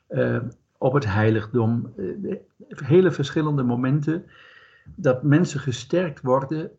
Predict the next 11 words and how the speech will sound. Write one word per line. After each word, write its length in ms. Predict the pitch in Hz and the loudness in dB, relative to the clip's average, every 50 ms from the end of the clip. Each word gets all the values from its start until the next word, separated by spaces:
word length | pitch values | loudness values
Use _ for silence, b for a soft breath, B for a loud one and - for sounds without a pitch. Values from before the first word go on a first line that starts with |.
| _ _ _ | _ _ _
in 240 | - - 131 127 131 | -10 -8 -6 -4 -2
hun 180 | 117 120 120 | -2 -2 0
leven 440 | 123 120 123 135 156 147 - - 143 | 2 2 4 2 2 0 -2 -6 -4
en 100 | - 139 | -2 0
in 80 | 131 127 | 0 0
hun 120 | 131 123 | 0 -2
geloof. 720 | - - 143 143 143 143 127 101 - - - - - - - | -2 -4 -2 0 0 0 0 -2 -4 -8 -18 -20 -20 -20 -12
En 160 | - 139 123 | -8 -6 -4
dat 240 | 120 117 110 120 - | -2 -4 -4 -4 -4
ook, 340 | 143 127 120 120 - b b b b b b b b b b _ _ _ _ | -4 -4 -6 -6 -10 b b b b b b b b b b _ _ _ _
eh, 240 | - 139 135 123 | -10 -8 -6 -6